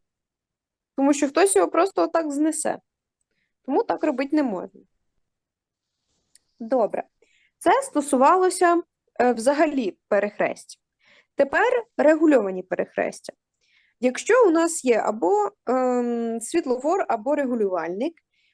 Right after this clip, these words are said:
який подає, е, дозволяючий сигнал,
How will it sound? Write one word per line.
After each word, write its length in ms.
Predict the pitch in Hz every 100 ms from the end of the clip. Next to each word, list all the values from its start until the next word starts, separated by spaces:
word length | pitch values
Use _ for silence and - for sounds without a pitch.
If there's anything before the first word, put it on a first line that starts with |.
| _ _ _ _ _ _
який 680 | - 254 247 277 - 339 285
подає, 680 | - 240 262 269 269 208 170 _ _ _ -
е, 340 | 226 214 208
дозволяючий 960 | 202 262 285 285 202 190 185 190 185 - _ _ _ _ _ _ _
сигнал, 720 | - 339 285 208 175 240 330